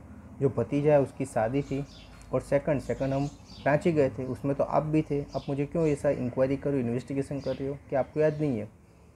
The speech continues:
तो बोले, "नहीं, नहीं, मैं just पूछ रहा था।" इस तरह से बिपिन बाबू बोलकर वो phone क्या करते हैं, रख देते हैं।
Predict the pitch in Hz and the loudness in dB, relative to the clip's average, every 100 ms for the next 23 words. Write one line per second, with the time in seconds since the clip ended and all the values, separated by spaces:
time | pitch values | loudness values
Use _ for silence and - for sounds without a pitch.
0 | - - 156 165 165 170 175 151 143 139 | -12 0 4 6 6 6 4 2 2 2
1 | 147 - - - 160 160 143 131 131 135 | -2 -4 -20 -6 -2 0 2 0 0 -8
2 | - - - 143 139 143 131 123 131 120 | -6 -6 -2 0 0 -2 -4 -4 -2 0
3 | 120 127 117 117 123 147 107 - - 123 | 0 0 0 0 2 -2 -2 -6 -8 -6
4 | 117 117 131 135 127 - 120 113 131 131 | -4 -4 -4 -4 -6 -4 -2 -2 -2 -4
5 | 127 135 139 - | -2 -6 -6 -10